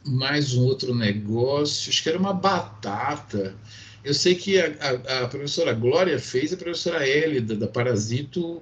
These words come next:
é, é, tem duas, né? A loira lá, da Parasito fez também. É, em tempos que quase não se fazia mais. Só que,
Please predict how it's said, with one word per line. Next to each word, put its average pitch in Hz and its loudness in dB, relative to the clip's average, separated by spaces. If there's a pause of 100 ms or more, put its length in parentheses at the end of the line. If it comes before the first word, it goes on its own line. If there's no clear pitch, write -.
(120)
é, 120 -4
é, 104 -6
tem 107 0
duas, 104 0
né? 113 0
A 104 0
loira 104 2
lá, 92 -4 (440)
da 101 -6
Parasito 104 -4
fez 127 2
também. 127 -2 (460)
É, 117 2
em 131 -4
tempos 170 2
que 175 -10
quase 160 -2
não 170 -6
se - -2
fazia 165 0
mais. 110 -4 (200)
Só - 0
que, 202 2